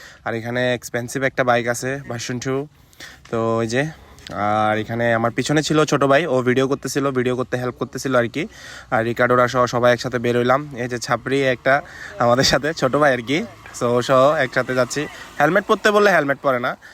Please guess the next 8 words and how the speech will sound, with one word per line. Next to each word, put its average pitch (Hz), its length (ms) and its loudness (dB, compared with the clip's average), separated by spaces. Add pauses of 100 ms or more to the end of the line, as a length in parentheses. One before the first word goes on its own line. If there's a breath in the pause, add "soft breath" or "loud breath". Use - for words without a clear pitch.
(160 loud breath)
আর 123 180 -2
লাকি 127 340 -6
সহ, 151 640 4
ভাই, 131 340 0
প্রচুর 143 260 -6
মজা 123 320 -2
হয়েছিল, 120 340 -4
হ্যাঁ। 131 260 -8